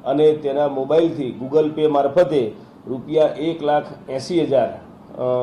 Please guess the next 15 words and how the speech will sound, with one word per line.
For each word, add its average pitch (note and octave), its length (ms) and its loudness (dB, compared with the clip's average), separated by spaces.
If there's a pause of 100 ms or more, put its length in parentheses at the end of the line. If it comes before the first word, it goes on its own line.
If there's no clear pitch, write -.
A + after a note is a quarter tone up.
(200)
આરોપીઓએ D3+ 640 0
પોતાના D3 420 -4
ખાતામાં C#3+ 520 -2
ટ્રાન્સફર C3 440 -2
કરાવી, D#3+ 420 0
અ, - 1200 -6 (420)
ગુનો D3+ 180 2
આચર્યા D3+ 400 4
અંગેની D3 360 0
ફરિયાદ C#3+ 400 0
વરાછા C#3+ 360 0
પોલીસ C#3+ 280 -4
સ્ટેશનમાં C#3+ 420 -2
નોંધાતા C#3 640 0 (400)
વરાછા C#3+ 520 2